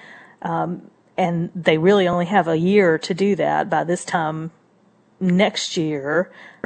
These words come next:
um, those decisions will have to have been made. And that's going to be, I think, a, a, a challenging thing to do.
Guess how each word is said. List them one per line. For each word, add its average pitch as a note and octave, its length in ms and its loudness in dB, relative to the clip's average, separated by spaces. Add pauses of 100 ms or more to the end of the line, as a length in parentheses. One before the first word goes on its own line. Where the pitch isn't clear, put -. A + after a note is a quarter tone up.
(120)
um, E3 360 -4
those F3+ 260 2
decisions D#3+ 600 -6
will D#3+ 100 -6
have D#3+ 240 -2
to F#3 100 -4
have D3+ 120 -6
been D3 200 -8
made. D#3 460 -4 (520)
And F3+ 140 2
that's A#3+ 220 2
going G3 200 2
to E3 80 -2
be, D#3+ 320 -2
I E3 120 0
think, F3 300 -6 (380)
a, - 140 -8 (100)
a, - 460 -2
a G3 80 -6
challenging F#3 600 2
thing E3+ 260 -2
to F3+ 120 -8
do. E3 480 -2